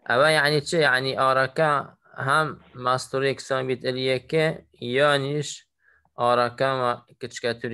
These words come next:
یەکسان بیت ئەل سالب یەک. مەغەنەوەی ئەوەیە. کات بێژین نرخی ڕووتی ئاریش کەمتر یەکە، یعنی ئارەکە نەبەینە سالب یەک و یەکێ دەبێت. ئەوە گوێ خوندی پۆل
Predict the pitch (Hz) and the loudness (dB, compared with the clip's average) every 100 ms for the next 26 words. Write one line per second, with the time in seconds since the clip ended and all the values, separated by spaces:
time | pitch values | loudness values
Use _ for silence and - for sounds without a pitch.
0 | 117 113 - 117 110 107 113 107 - 107 | -2 -2 -6 -6 -6 -6 -8 -8 -8 -6
1 | 101 95 95 95 - _ _ - 107 107 | -6 -6 -10 -12 -16 _ _ -8 -6 -4
2 | 104 104 - 95 87 - _ _ _ _ | -4 -4 -4 -4 -6 -16 _ _ _ _
3 | _ _ _ _ _ _ _ _ _ _ | _ _ _ _ _ _ _ _ _ _
4 | _ - - _ 123 120 139 127 139 139 | _ -20 -20 _ -2 0 0 0 0 0
5 | 127 - 135 135 139 127 135 135 127 - | 0 0 -2 -2 -2 -2 -2 -2 -6 -10
6 | 175 - _ - 127 120 135 131 127 123 | -14 -20 _ -6 -6 -6 -8 -6 -2 -2
7 | 120 156 151 131 123 123 120 117 117 113 | -2 -2 0 0 -2 -4 -2 0 -2 -2
8 | 143 156 - _ _ _ _ _ _ _ | -2 0 -4 _ _ _ _ _ _ _
9 | 113 113 113 131 135 123 113 110 110 - | -6 -4 0 2 2 0 -2 -2 -4 -10
10 | - - 113 110 107 110 123 139 139 147 | -12 -2 0 0 -4 -6 -6 -6 -6 -4
11 | 123 104 - 92 - - - 110 113 117 | -4 -6 -10 -8 -8 -10 -10 -8 -6 -6
12 | 117 117 113 120 113 101 98 - 101 | -4 -4 -4 -8 -12 -12 -12 -6 -6